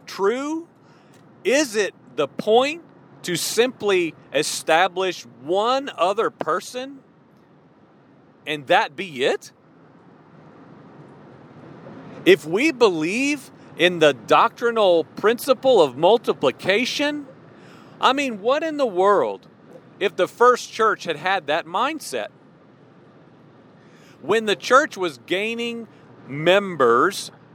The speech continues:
when people were becoming Christ's men, regenerated and new creations by the thousands, what if they had simply said,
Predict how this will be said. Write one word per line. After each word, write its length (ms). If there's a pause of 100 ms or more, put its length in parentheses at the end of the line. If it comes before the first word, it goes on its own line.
when 380 (640)
people 380
were 120
becoming 600
Christ's 580
men, 320
regenerated 1040
and 160
new 120
creations 1040 (380)
by 260
the 200
thousands, 1500 (3750)
what 300
if 180
they 200
had 140
simply 440
said, 500